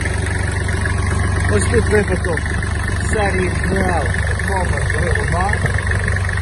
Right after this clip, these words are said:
Бачимо, що тут двигун стоїть Д чотирнадцять нуль три. Ну, потужність бачимо по капоту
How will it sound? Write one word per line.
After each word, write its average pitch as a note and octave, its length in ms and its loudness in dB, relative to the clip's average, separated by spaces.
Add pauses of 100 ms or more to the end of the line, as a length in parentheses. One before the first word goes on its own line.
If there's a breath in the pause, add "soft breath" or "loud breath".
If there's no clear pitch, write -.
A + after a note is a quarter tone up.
(220)
Бачимо, G3+ 320 -2
що - 180 -4
тут G3+ 160 -2
двигун F#3+ 240 -2
стоїть - 280 -2 (420)
Д A#3+ 160 -2 (100)
чотирнадцять F#3 600 -6 (380)
нуль E3+ 140 -6 (140)
три. B2 120 -8 (1600)
Ну, E3 60 -8
потужність E3 760 -4
бачимо E3 340 -4
по D#3 100 -6
капоту D#3+ 400 -8